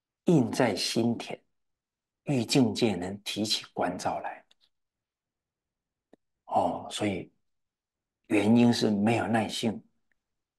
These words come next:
就是心不定。啊，我们随老和尚的教诲，随文入观呢，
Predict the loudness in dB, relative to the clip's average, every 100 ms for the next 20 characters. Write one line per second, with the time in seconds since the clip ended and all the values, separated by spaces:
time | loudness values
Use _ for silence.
0 | _ _ _ -10 -8 -6 -2 0 2 0
1 | 0 -4 -12 -10 -10 -4 -2 -2 -8 _
2 | _ _ _ _ _ _ _ _ _ _
3 | _ _ _ _ _ _ _ -20 _ -16
4 | -16 -12 -6 -2 0 0 0 0 4 6
5 | 6 4 4 2 4 2 2 -2 -2 -4
6 | -6 0 4 4 4 2 4 4 2 2
7 | 2 2 0